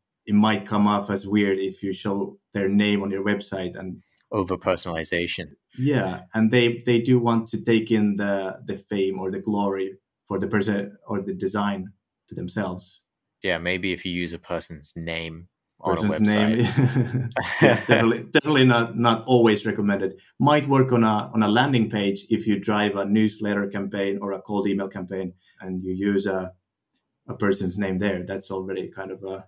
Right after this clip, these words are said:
Speaker 1: something that is standard.
Speaker 2: It makes sense because in this case, you have that person's email, so they would expect it,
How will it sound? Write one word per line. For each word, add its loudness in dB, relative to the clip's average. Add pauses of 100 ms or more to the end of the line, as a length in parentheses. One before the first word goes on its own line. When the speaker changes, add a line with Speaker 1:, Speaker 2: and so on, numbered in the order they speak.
(120)
Speaker 1:
something -8
that -6
is -10 (320)
standard. -12 (600)
Speaker 2:
It 4
makes 0
sense -2
because -4
in -4
this -6
case, -6
you -4
have -4
that -6
person's -10
email, -6 (180)
so -10
they -6
would -10
expect -8
it, -12